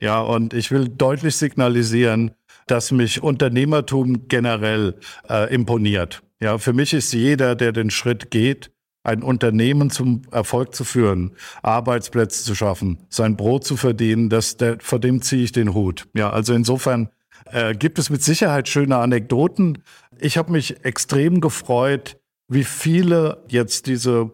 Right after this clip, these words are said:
krasse Pandemie, ja, eine wirklich unschöne Situation, die sich keiner gewünscht hat, aber wie, wie viele es genutzt haben, um einen Schritt letztendlich zu wagen, ja, ihr Geschäftsfeld zu erweitern.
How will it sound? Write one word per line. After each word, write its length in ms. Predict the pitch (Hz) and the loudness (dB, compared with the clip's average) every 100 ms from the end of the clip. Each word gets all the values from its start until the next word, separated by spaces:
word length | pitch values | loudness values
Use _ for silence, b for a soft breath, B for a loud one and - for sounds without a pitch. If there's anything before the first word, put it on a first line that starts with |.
| - | -10
krasse 380 | - 123 - 143 | -4 -2 0 0
Pandemie, 680 | 131 131 127 120 117 90 - | 0 2 2 2 0 -2 -4
ja, 200 | 107 107 | -2 0
eine 240 | 113 117 | 0 0
wirklich 360 | 139 151 135 - | 0 0 -4 -2
unschöne 500 | 160 170 - 151 139 | -2 -2 0 0 2
Situation, 640 | 135 127 117 120 123 131 123 | 0 0 -2 0 0 -2 -4
die 100 | 123 | -6
sich 160 | 110 | -6
keiner 320 | - 123 143 | -4 -2 0
gewünscht 400 | 131 120 135 - | 0 2 0 0
hat, 180 | 98 92 | -4 -2
aber 220 | 113 113 | -2 0
wie, 160 | 120 117 B B B | 0 -2 B B B
wie 140 | - 131 | -2 -2
viele 640 | - - 170 196 190 180 180 | -2 -2 0 2 4 4 2
es 200 | 143 - | -2 0
genutzt 520 | 139 131 175 - - | 0 2 0 -2 -2
haben, 400 | 120 113 117 127 - _ _ | 0 0 0 -4 -6 _ _
um 420 | - 160 175 170 - | -2 0 2 -2 -2
einen 260 | 127 123 | 0 0
Schritt 640 | 107 - 135 175 - - - _ 127 | 0 -2 0 -2 -4 -16 -18 _ -2
letztendlich 720 | 131 - 139 143 147 131 - | -2 0 -2 -2 -2 -2 -2
zu 220 | 131 101 | -2 0
wagen, 640 | 107 131 147 120 143 - - | 2 2 0 -4 -6 -10 -4
ja, 320 | 117 131 - b - | -2 -2 -8 b -4
ihr 120 | 131 | -2
Geschäftsfeld 760 | 127 - 143 156 - 170 143 | 0 0 0 -2 -2 0 0
zu 120 | - 131 | 0 0
erweitern. 640 | 107 101 101 107 135 135 | 2 0 0 0 -2 -2